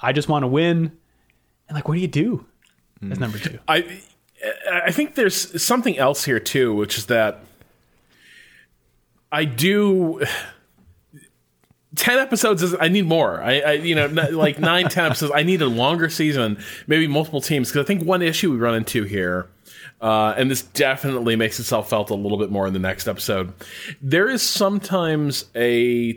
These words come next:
Speaker 3: turn toward ready-made reality T V beats with Drive to Survive in a way
Speaker 1: Yeah.
Speaker 3: that frustrates me. And Valtteri, I think, gives us one of the most authentic moments of vulnerability that we've seen in Drive to Survive in this episode, where he talks about, like,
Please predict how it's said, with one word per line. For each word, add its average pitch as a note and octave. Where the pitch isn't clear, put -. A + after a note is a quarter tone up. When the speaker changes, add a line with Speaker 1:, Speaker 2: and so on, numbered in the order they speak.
Speaker 3:
turn A#2+
toward A2
ready-made A2
reality G2
T A#2+
V G#2
beats -
with B2+
Drive B2
to C3+
Survive C#3
in D3+
a B2
way G#2+
Speaker 1:
Yeah. G#2
Speaker 3:
that G#2+
frustrates D3+
me. F3
And F3+
Valtteri, G3+
I D#3
think, D#3
gives G#3
us -
one F3
of D#3+
the D3
most B2+
authentic C3+
moments G#2
of G2+
vulnerability F#2+
that F2+
we've G2+
seen G#2+
in F#2+
Drive F#2+
to -
Survive G2
in A2
this G2+
episode, B2+
where F#2+
he F#2+
talks A2+
about, A2
like, G2